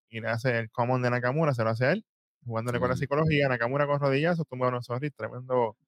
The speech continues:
Speaker 1: codazo de Bronson, ahí tumba a Nakamura viendo puntitos de colores. Nakamura con un baseball slide, tumba a Bronson Reed fuera de ring. Cuando volvemos de los anuncios, está Nakamura en la ofensiva,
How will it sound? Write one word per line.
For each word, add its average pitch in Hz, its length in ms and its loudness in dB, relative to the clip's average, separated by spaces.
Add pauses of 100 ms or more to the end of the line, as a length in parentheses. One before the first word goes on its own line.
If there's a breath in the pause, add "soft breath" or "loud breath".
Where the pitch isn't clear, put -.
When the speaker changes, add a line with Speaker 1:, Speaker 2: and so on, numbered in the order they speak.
(440)
Speaker 1:
codazo 123 360 6
de 120 100 4
Bronson, 123 500 2
ahí 117 120 2
tumba 123 280 0
a 120 40 2
Nakamura 120 400 0
viendo 123 200 0
puntitos 120 260 -4
de 120 80 2
colores. 156 400 4 (840)
Nakamura 127 420 4
con 143 120 2
un 143 100 2
baseball 143 360 6
slide, 190 260 2 (180)
tumba 135 200 0
a 139 40 4
Bronson 135 280 2
Reed 131 120 0
fuera 131 180 2
de 131 160 4
ring. 151 260 0
Cuando 117 200 -2
volvemos 127 320 2
de 135 80 2
los 135 80 2
anuncios, 165 440 2
está 120 200 -4
Nakamura 123 400 0
en 127 60 0
la 127 60 2
ofensiva, 131 500 -2